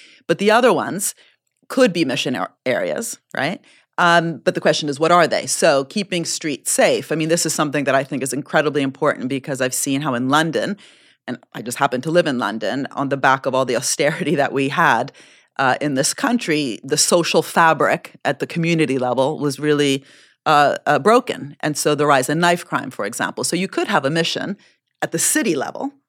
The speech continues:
right? Because a lot of these missions might be, uh, talked about nationally, but then they have to resonate with communities where you might have, uh, you know, uh, citizen assemblies, you might have different types of democratic fora also where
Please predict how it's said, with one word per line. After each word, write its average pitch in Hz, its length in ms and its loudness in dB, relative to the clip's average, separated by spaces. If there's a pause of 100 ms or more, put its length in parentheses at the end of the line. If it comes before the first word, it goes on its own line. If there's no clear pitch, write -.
right? 143 260 2
Because 156 240 -4
a 147 60 2
lot 156 160 4
of 165 80 2
these 156 180 -4
missions 139 380 -6
might 143 240 -4
be, 135 220 -8 (480)
uh, 139 100 -2
talked 185 320 -2
about 165 240 2
nationally, 170 440 -2
but 160 120 -2
then 165 140 0
they 156 60 0
have 151 220 -6
to 156 60 -4
resonate 139 640 0
with 123 160 -8
communities 135 720 -6 (320)
where 147 120 0
you 139 100 0
might 143 220 -4
have, 123 420 -2 (380)
uh, 107 260 0
you 127 100 -4
know, - 320 -10
uh, 123 220 -6
citizen 175 440 0
assemblies, 156 600 0
you 135 40 -4
might 123 80 -2
have 139 160 -4
different 160 280 0
types 147 320 0
of 139 100 -2
democratic 139 540 -2
fora 175 340 4
also 143 300 0
where 131 360 0